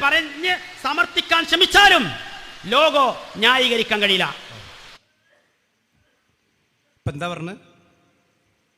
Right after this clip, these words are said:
Speaker 2: അപ്പൊ വിശുദ്ധത്തിന്റെ ആദർശം ജൂതന്റെ ആദർശമാണ്. തെളിവെന്താ? യുഅ്മിനൂന ബിൽ ജിബ്തി വത്താഗൂത്ത്. സിഹിറിൽ വിശ്വസിക്കുക എന്നുള്ളത് ജൂതന്മാരുടെ ആദർശമാണ്.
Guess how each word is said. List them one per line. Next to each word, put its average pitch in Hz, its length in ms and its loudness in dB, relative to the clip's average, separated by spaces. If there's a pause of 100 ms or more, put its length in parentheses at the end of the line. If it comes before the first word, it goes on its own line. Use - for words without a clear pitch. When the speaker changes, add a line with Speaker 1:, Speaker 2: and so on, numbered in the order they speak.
(160)
Speaker 2:
അപ്പൊ - 140 -20
വിശുദ്ധത്തിന്റെ 226 720 -10
ആദർശം 220 720 -4
ജൂതന്റെ 220 520 -4
ആദർശമാണ്. 156 920 -10 (600)
തെളിവെന്താ? 202 440 -4 (640)
യുഅ്മിനൂന 277 580 2
ബിൽ 254 160 0
ജിബ്തി 233 380 -2
വത്താഗൂത്ത്. 202 1120 0 (1040)
സിഹിറിൽ 277 480 2
വിശ്വസിക്കുക 262 640 0
എന്നുള്ളത് 240 420 0
ജൂതന്മാരുടെ 240 760 2
ആദർശമാണ്. 208 960 -2